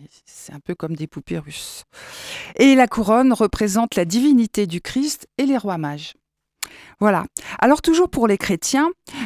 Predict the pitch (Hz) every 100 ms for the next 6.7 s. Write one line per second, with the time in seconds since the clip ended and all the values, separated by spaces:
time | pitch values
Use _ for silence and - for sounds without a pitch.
0 | - 220 - 285 392 381 - 226 202 262
1 | 302 240 196 180 190 202 254 - 214 -
2 | 247 - 214 196 233 196 180 320 - 254
3 | 240 233 226 - 190 - 233 - 226 -
4 | 196 208 233 185 - 208 185 151 - 240
5 | 330 - 254 285 285 240 - - 349 -
6 | 240 277 254 247 - 196 170